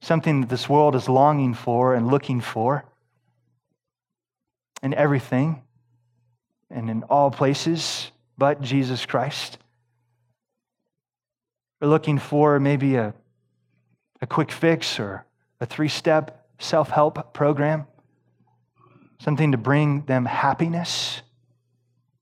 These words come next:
We know there is no righteousness in our own. Our righteousness before God is filthy rags.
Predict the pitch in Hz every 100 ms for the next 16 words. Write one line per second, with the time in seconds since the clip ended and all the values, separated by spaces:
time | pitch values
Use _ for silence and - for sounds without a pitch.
0 | _ _ _ _ _ _ _ _ _ _
1 | _ _ _ _ _ _ _ _ _ _
2 | _ - 151 165 165 147 160 160 160 143
3 | 131 143 - 131 151 139 208 139 135 131
4 | 156 127 123 143 - - 139 127 - 120
5 | 135 123 113 120 135 143 113 104 - 127
6 | 123 110 107 131 170 -